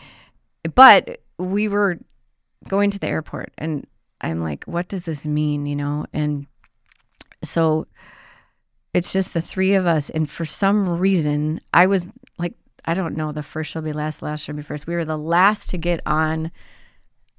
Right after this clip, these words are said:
those S U Vs. There was a whole string of 'em. But the first in line to get on the C seventeen.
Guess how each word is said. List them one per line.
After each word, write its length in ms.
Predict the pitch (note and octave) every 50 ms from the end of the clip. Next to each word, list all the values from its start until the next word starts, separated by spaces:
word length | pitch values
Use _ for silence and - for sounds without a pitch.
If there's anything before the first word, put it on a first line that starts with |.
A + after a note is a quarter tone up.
| - - -
those 280 | D#3 D#3 D#3 D3+ D3
S 260 | - E3 D#3+ - -
U 100 | D3+ D3+
Vs. 340 | D3 C#3+ D#3+ D#3+ D3+ D3 D3
There 120 | D3 D3 D3
was 120 | D3+ D3+
a 40 | C#3+
whole 200 | - - E3 D#3
string 300 | - - - E3 D#3+ D#3+
of 100 | D#3 C#3+
'em. 200 | C#3+ C#3 C#3+ D3+ - - - _ _ _ - - _ _ _ -
But 180 | E3+ E3 -
the 100 | - E3+
first 800 | - - - - - - A3+ A3 E3 D3+ E3 E3+ - - - - - -
in 280 | - F3 E3 D#3+ D#3 D#3+
line 520 | D#3+ F3 F#3 E3+ D#3 D3 D3 B2+ - D#3 - - -
to 120 | - F3
get 400 | D#3+ D3+ - E3 E3 E3 D#3 - _ _ _ -
on 280 | D#3 D#3 D#3 D#3+ D#3+
the 80 | D3+ D#3
C 200 | - - D#3+ D3+
seventeen. 600 | C#3+ - D3 C#3+ D3 C#3+ - - D#3 F3 F#3